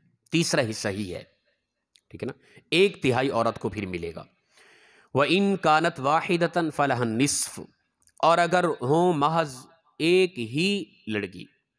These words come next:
ए, महज बेटियां ही हों, तो फिर उनको निस्फ़ बालियत मिलेगी, यानी आधा हिस्सा मिलेगा। अगर बेटा नहीं है, बेटियां ही हैं, तो उनको निस्फ़ बालियत मिलेगी। बकिया जो आधा बचेगा, वो बकिया जितना करीबी होंगे, उनके अंदर वो माल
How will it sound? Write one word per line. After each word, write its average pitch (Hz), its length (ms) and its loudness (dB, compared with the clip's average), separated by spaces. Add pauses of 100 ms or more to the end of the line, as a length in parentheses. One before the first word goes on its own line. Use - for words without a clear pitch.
(260)
ए, 135 80 2
महज 139 380 0
बेटियां 151 460 -2
ही 190 160 -2
हों, 120 180 -2 (480)
तो - 140 -12
फिर 143 140 2
उनको 147 440 2 (320)
निस्फ़ 147 460 2
बालियत 104 460 -2
मिलेगी, 87 540 -12
यानी 113 220 0
आधा 151 220 2
हिस्सा 131 280 -2
मिलेगा। 104 280 0
अगर 151 140 0
बेटा 135 260 0
नहीं 190 240 2
है, 175 140 -4 (540)
बेटियां 135 420 2
ही 175 200 2
हैं, 123 180 0 (380)
तो 139 120 4
उनको 175 360 4
निस्फ़ 135 360 2
बालियत 175 400 0
मिलेगी। 170 400 0
बकिया 156 460 0
जो 175 300 2 (200)
आधा 143 220 4
बचेगा, 110 420 0 (340)
वो 110 60 0
बकिया 123 280 0
जितना 131 260 0 (120)
करीबी 175 340 4
होंगे, 104 360 2 (280)
उनके 110 180 2
अंदर 92 200 -2
वो 92 100 2
माल 90 240 0